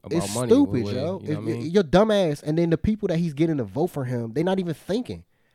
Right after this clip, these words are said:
Speaker 1: That's
Speaker 2: Like,
Speaker 1: the whole point. Yeah, most people, most people
Speaker 2: that shit is
Speaker 1: who
Speaker 2: frustrating
Speaker 1: vote, half the people who
Speaker 2: as shit,
Speaker 1: vote,
Speaker 2: dog.
Speaker 1: uh, uh, pit-, politically <laughs> not informed, so they just
Speaker 2: Nah,
Speaker 1: off, off of the
Speaker 2: listen
Speaker 1: little
Speaker 2: to
Speaker 1: clips
Speaker 2: whatever.
Speaker 1: that they see,
Speaker 2: Yep.
Speaker 1: s-, what they see on social media, and they think that
Speaker 2: This
Speaker 1: that's
Speaker 2: nigga is completely backwards.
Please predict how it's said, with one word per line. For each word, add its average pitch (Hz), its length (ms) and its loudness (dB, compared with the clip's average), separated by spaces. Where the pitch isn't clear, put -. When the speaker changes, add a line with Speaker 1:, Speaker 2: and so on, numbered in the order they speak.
Speaker 1:
That's - 160 -14
Speaker 2:
Like, 127 180 -6
Speaker 1:
the 95 140 -10
whole 107 180 -10
point. 123 280 -10
Yeah, 117 60 -8
most 120 200 -10
people, 120 280 -10
most 117 240 -8
people 123 240 -6
Speaker 2:
that 165 100 -14
shit - 220 -12
is 101 100 -12
Speaker 1:
who 131 200 -10
Speaker 2:
frustrating 135 320 -2
Speaker 1:
vote, 104 60 -4
half 156 120 -2
the 151 60 -10
people 147 160 -4
who 135 80 -4
Speaker 2:
as 120 60 -6
shit, 127 80 0
Speaker 1:
vote, 123 200 -2
Speaker 2:
dog. 92 280 -14
Speaker 1:
uh, - 40 -16
uh, 87 220 -10
pit-, - 380 -10
politically 117 680 -10
<laughs> - 760 -20
not 110 200 -12
informed, 101 440 -12
so 101 140 -10
they 101 140 -8
just 107 320 -8
Speaker 2:
Nah, 92 400 -10
Speaker 1:
off, 107 100 -8
off 104 240 -6
of - 60 -12
the 98 60 -8
Speaker 2:
listen 110 180 -6
Speaker 1:
little 110 160 -4
Speaker 2:
to 107 60 -6
Speaker 1:
clips 107 120 -2
Speaker 2:
whatever. 107 140 -6
Speaker 1:
that 143 100 -6
they 135 140 -4
see, 135 400 -8
Speaker 2:
Yep. 113 280 -6
Speaker 1:
s-, - 100 -20
what 123 140 -12
they 131 80 -6
see 135 140 -10
on 127 60 -6
social 123 260 -8
media, 127 240 -6
and 107 100 -8
they 110 80 -10
think 110 200 -12
that 101 80 -12
Speaker 2:
This 143 180 -2
Speaker 1:
that's - 40 -6
Speaker 2:
nigga 139 40 -2
is 127 180 -4
completely 131 560 -8
backwards. 104 560 -12